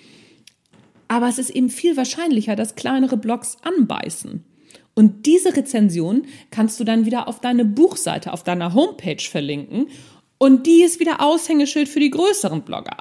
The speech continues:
Also Schritt für Schritt eben. Die Treppe wird immer von unten gekehrt. Und zum Schluss. Marketing ist ein Marathon. <laughs>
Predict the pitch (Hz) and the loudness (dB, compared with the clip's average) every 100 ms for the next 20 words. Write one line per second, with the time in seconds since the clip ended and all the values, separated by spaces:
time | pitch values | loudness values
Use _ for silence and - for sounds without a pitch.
0 | - 180 185 226 262 - - 226 220 247 | -4 -2 0 -2 -2 -6 -4 -4 -2 -4
1 | 226 - - - 160 - 90 - _ _ | -4 -4 -6 -8 -8 -8 -10 -14 _ _
2 | _ _ _ - - 175 160 165 196 254 | _ _ _ -6 -6 -8 -8 -4 -4 -4
3 | - 180 170 185 170 165 208 214 330 339 | -8 -10 -6 -4 -4 -4 -4 -2 -4 -4
4 | 180 151 - - - - - _ _ _ | -6 -8 -8 -10 -10 -14 -20 _ _ _
5 | _ _ _ - 277 - 262 - - - | _ _ _ -2 0 0 -2 -4 -12 -16
6 | _ - 240 254 226 240 208 214 208 165 | _ -2 0 0 -2 -2 -2 0 2 2
7 | 175 - 180 190 247 269 262 254 262 - | -2 -4 -4 0 2 4 4 4 2 2
8 | 233 220 - 208 208 202 | 2 2 0 2 2 0